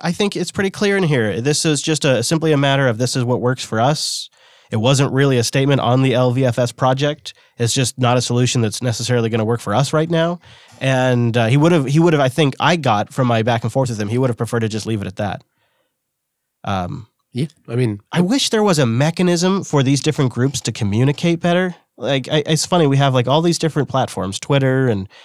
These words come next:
Speaker 1: email and I R C and Slack and Telegram that everybody in our community uses pretty regularly. And yet, like, these, like, it
Speaker 2: Feels like we end up talking past each other
Speaker 1: in
Speaker 2: way more
Speaker 1: blog
Speaker 2: than we
Speaker 1: posts,
Speaker 2: should.
Speaker 1: in
Speaker 2: Yeah.
Speaker 1: blog posts,
Speaker 2: Mm-hmm.
Speaker 1: right?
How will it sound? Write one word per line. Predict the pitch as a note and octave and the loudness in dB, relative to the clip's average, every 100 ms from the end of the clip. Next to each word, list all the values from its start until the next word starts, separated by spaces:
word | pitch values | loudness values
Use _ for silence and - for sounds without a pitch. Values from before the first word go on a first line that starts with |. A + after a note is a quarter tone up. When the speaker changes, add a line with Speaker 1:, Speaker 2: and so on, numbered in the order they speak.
| _ B2+ | _ 0
Speaker 1:
email | D3+ C#3 C3+ C3 C3 C3 B2+ | 4 4 4 2 2 0 0
and | - G2+ G2 | -2 -4 -2
I | G#2+ C#3 | 0 2
R | C3+ | 2
C | B2+ C3 B2 B2 A#2 | -2 -2 -2 -2 -4
and | - F#2 | -6 -6
Slack | - C3+ C#3 B2+ B2 B2 | -4 -2 0 0 -2 -6
and | - E2+ A#2 | -10 -10 -8
Telegram | D3 D3 C3 B2 B2 A#2 A#2 A#2 - - - _ | -2 -2 0 0 2 2 0 -4 -10 -20 -20 _
that | A#2+ | 0
everybody | C#3 D#3 D3 | 0 0 0
in | |
our | C#3 | 0
community | C3 C3 A#2+ | 0 0 0
uses | A2+ G#2+ G#2 | -2 -4 -4
pretty | - A#2 | -4 -2
regularly. | A#2 A2 G2 F2+ - _ _ _ | -2 -2 -6 -8 -12 _ _ _
And | C3 B2+ | -2 0
yet, | B2+ B2 A#2+ - - _ _ _ _ _ _ _ _ _ _ _ _ C#3 | 2 0 -2 -10 -14 _ _ _ _ _ _ _ _ _ _ _ _ -4
like, | B2 A#2 - _ - | -2 -2 -6 _ -10
these, | C#3 E3 D#3+ | -2 0 2
like, | D3+ - | 0 -2
it | D#3+ E3 | 0 2
Speaker 2:
Feels | C3 | 2
like | C3+ | 2
we | B2 | 2
end | A#2 | 2
up | A2+ | 0
talking | B2 A2 G#2+ G2+ | 0 0 0 -2
past | G#2+ G2+ G#2 | -2 -2 -6
each | - | -4
other | G2+ G2 G2 - - _ | -4 -2 -4 -8 -14 _
Speaker 1:
in | F#3 | -2
Speaker 2:
way | F#3+ G3 | 2 2
more | |
Speaker 1:
blog | F3 F#3 G3+ | 4 4 4
Speaker 2:
than | G3 | 4
we | G3 | 2
Speaker 1:
posts, | - F#3 | 0 0
Speaker 2:
should. | B2+ | 2
Speaker 1:
in | E3+ | 4
Speaker 2:
Yeah. | D3+ | 4
Speaker 1:
blog | F3+ C#3+ | 2 0
posts, | G#2+ D3 D3+ | -2 -2 0
Speaker 2:
Mm-hmm. | A#2+ | 2
Speaker 1:
right? | B2 | 0